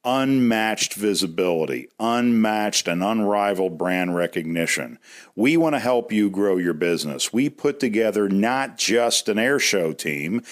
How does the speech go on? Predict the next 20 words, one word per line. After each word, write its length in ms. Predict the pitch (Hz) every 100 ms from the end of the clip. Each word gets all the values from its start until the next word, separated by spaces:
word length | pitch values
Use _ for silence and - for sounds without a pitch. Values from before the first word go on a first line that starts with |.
| - -
not 360 | 104 127 143 110
just 420 | 120 127 - -
a 80 | 101
radio 580 | 113 151 143 104 80
show, 540 | 78 - 78 69 71 87 - - -
but 100 | 117
an 60 | 117
entire 600 | 117 - 135 139 156 151
sales 600 | - 139 139 151 147 139
and 120 | 135
marketing 560 | 110 113 107 113 107
operation 800 | 107 107 101 92 90 90 - 90
to 80 | 90
help 300 | 92 90 -
you 460 | 85 113 143 151 147
promote 720 | - 110 101 98 110 113 127
and 180 | 110 104
grow 320 | 92 98 92
your 180 | 90 90
business. 600 | 82 85 73 65 - -